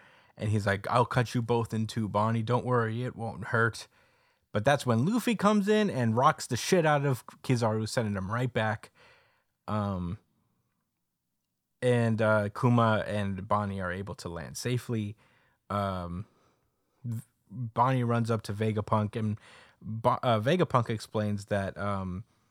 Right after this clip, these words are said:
the very same Straw Hat Luffy that Kuma had his eyes on was Nika, the Sun God. And,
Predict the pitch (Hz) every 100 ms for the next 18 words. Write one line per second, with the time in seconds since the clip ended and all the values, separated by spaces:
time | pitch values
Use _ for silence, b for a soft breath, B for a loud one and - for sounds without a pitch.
0 | _ _ _ _ _ 120 113 101 123 139
1 | - 123 113 - 113 107 92 101 104 107
2 | 98 98 - 190 160 135 135 120 104 104
3 | 104 104 104 104 104 107 107 139 143 147
4 | 143 143 - - 104 101 85 85 71 -
5 | b b b b b b _ _ - 85
6 | 82 90